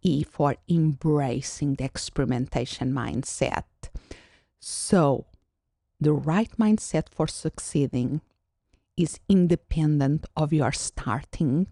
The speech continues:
point or natural tendency. Wherever you are a perfectionist, like me, that have the tendency to go ready, ready, ready, set, set, set, set, ready,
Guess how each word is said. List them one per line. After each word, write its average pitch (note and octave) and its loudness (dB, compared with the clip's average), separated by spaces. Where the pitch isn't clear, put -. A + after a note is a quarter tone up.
point C3 2
or C#3 2
natural D3+ 0
tendency. D3 0
Wherever D3 2
you E3+ 2
are D#3 4
a D#3 2
perfectionist, - -2
like - -10
me, D#3+ 2
that C#3+ 0
have D3+ 0
the D#3 2
tendency D#3 0
to - -4
go C#3 0
ready, D#3 0
ready, D#3+ 0
ready, D3 0
set, - -2
set, - -2
set, - 0
set, - 0
ready, D#3 0